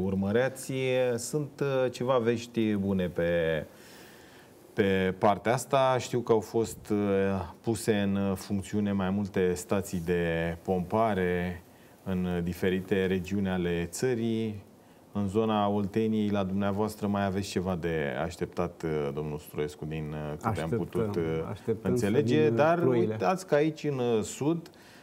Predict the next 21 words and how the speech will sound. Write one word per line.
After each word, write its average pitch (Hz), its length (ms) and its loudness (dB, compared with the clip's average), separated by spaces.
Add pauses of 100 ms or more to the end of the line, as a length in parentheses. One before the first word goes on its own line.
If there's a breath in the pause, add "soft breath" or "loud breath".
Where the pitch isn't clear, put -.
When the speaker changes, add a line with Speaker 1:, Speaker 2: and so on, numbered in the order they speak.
(140 loud breath)
Speaker 1:
după 127 540 2
doisprezece 117 760 0
ani 127 300 2
în 110 100 0
care 107 300 0
nu 113 180 0
a 107 60 2
funcționat, 104 800 -4
uh, 123 80 2 (160)
zilele 107 360 0
trecute 101 560 -2
s-a 117 180 0
pornit 110 280 0
stația 107 340 -2
de 98 160 0
pompare 196 480 2
Jilava 131 500 2
din 110 160 0
cadrul 117 320 2
amenajării 104 720 -2 (840 loud breath)
Berceni, 110 600 4